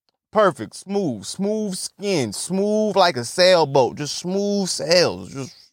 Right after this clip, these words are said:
smooth like a bowling lane. Just smooth, smoother than a cruise ship. Just mother-, just smooth as hell. But sometimes, man, like, I think it's when I get stressed, which, right, which this week I am stressed,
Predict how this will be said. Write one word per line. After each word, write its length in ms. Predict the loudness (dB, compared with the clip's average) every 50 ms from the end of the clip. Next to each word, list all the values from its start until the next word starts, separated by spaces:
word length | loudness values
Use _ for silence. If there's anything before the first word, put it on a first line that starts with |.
| _
smooth 260 | -10 -4 -2 0 2
like 160 | 2 4 4 2
a 60 | 2
bowling 500 | 2 4 4 4 4 4 2 0 0 -2
lane. 280 | -4 -4 -4 -6 -10 -12
Just 240 | -16 -18 -20 -20 _ _ _
smooth, 680 | -20 -20 -20 -20 -18 -18 -18 -18 -16 -16 -18 -18 -20 _ _ _ _ _ _ _ _
smoother 600 | -12 -8 -4 0 2 2 4 4 2 2 2 4
than 180 | 4 4 4
a 60 | 2 0
cruise 500 | -2 -4 -2 0 2 2 2 0 0 -2
ship. 300 | -4 -4 -4 -4 -6 -6
Just 180 | -8 -8 -2
mother-, 260 | 0 2 2 2 0 -2 _ _
just 320 | -8 -4 -4 -4 -2 -4 -4
smooth 580 | -4 -4 -4 -2 -2 0 0 2 2 2 2
as 160 | 2 0 0
hell. 720 | -4 -10 -14 -10 -4 -2 0 2 2 2 2 0 -4 -8 _ -2
But 120 | 0 0
sometimes, 720 | 2 2 2 2 2 2 2 4 4 4 4 2 0 -4
man, 320 | -4 -2 0 2 2 4
like, 160 | 4 2 2 0
I 60 | -4 -10
think 260 | -6 -4 -2 -2 -2
it's 100 | -2 -2
when 160 | -2 0 0
I 100 | 0 0
get 200 | 0 -2 -6 -8
stressed, 1080 | -10 -14 -14 -14 -12 -6 -2 2 4 4 4 4 0 -4 -12 -14 -14 -16 -18 -18 -18 _ _ _ _ _ _ _ _ _ _ _ _ _ _ _
which, 200 | -6 -6 -4 0
right, 200 | 2 4 4 4
which 260 | 4 2 0 0 0
this 220 | -2 -2 -2 0 0
week 200 | -2 0 2 2
I 120 | 2 2
am 160 | 2 0 0
stressed, 540 | -2 -4 -4 0 2 4 4 2 2 -2 -8